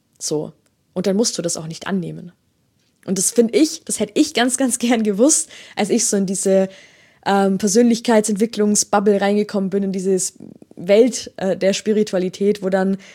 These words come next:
ähm, wo es auch Stigmata gibt, wo es auch Schubladen gibt, in die man gesteckt werden kann oder in die man sich selber steckt oder stecken lässt, wo es auch einfach, äh, ja, Normen gibt, in Anführungsstrichen.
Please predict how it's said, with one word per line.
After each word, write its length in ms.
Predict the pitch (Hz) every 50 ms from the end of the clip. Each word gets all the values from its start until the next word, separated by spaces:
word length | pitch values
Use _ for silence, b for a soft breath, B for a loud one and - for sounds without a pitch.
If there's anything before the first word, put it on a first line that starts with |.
| B B B B -
ähm, 500 | - 185 185 180 180 180 175 175 180 170 - _ _ _ _ _ _ _ _ _ _ - - _
wo 100 | - 208
es 100 | 220 208
auch 200 | - - 214 240
Stigmata 500 | - - 269 277 285 269 247 214 202 202
gibt, 240 | 180 - 180 175 -
wo 40 | 180
es 120 | 190 -
auch 200 | - 202 202 - -
Schubladen 520 | - - - - - 233 214 208 196 190 170
gibt, 180 | 180 180 -
in 60 | 180
die 100 | 170 170
man 140 | 170 170 170
gesteckt 400 | 170 175 - - 175 170 - -
werden 240 | 170 170 165 160 165
kann 300 | - - 175 160 160 156 B B B B B B B -
oder 160 | 190 190 190
in 60 | 196
die 100 | 180 -
man 140 | 190 190 185
sich 140 | 190 190 -
selber 260 | - 185 175 175 180
steckt 300 | - - 190 180 - 175
oder 140 | 170 170 175
stecken 280 | - - 165 - -
lässt, 460 | 160 151 160 165 160 - - - -
wo 40 | 180
es 120 | 190 - -
auch 260 | - 196 214 226 -
einfach, 480 | - 196 202 - - 196 190 190 - - -
äh, 320 | 180 180 180 180 180 - - -
ja, 340 | 190 202 226 220 190 196 - _ _ _ _ _ _ _ _ _ _ _
Normen 540 | - - 185 202 202 214 240 240 226 214 202
gibt, 320 | 170 190 175 185 - - -
in 120 | - 170
Anführungsstrichen. 840 | 170 180 170 165 175 180 170 - - 175 160 - 202 214 240 285 262